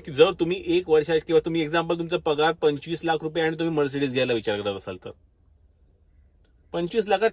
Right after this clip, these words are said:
टाटा सफारी पण ठीक आहे, ज्या दिवशी तुम्ही एक करोड कमवा ना वर्षाचे, घ्या पंच्याहत्तर लाखाची गाडी किंवा पंच्याहत्तर लाख तरी at least कमवा आणि नंतर घ्या पंच्याहत्तर लाखाची गाडी.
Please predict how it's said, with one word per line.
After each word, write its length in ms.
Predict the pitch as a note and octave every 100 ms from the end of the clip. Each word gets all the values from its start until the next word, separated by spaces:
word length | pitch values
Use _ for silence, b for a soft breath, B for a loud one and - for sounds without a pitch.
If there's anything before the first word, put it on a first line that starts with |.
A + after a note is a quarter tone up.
| -
टाटा 220 | E3 F3+
सफारी 320 | E3 - E3+
पण 200 | E3+ F3+
ठीक 300 | - F3 C#3+
आहे, 80 | - _
ज्या 180 | F#3+ C4
दिवशी 240 | C#4+ B3+
तुम्ही 180 | C4+ G3
एक 80 | E3+
करोड 220 | G3 G3+ A#3+
कमवा 320 | E3 D#3+ A#3
ना 80 | F#3
वर्षाचे, 460 | A#2 - G2+ - - _ _ _ -
घ्या 160 | -
पंच्याहत्तर 440 | E4 D#4 C4 A#3 A3+
लाखाची 340 | G3 F#3 F3+
गाडी 280 | E3 B2+ C#3+
किंवा 300 | - _ -
पंच्याहत्तर 440 | D#3 D3 B3 C#4+
लाख 100 | C#4 B3+
तरी 100 | C4
at 100 | G#3+
least 180 | G#3 -
कमवा 280 | D3+ D3+
आणि 120 | G#3 G3+
नंतर 240 | F#3 F#3
घ्या 160 | E3 E3
पंच्याहत्तर 380 | C3+ C3 A#2+
लाखाची 280 | A2 G2+ G2 G2+
गाडी. 160 | F#2+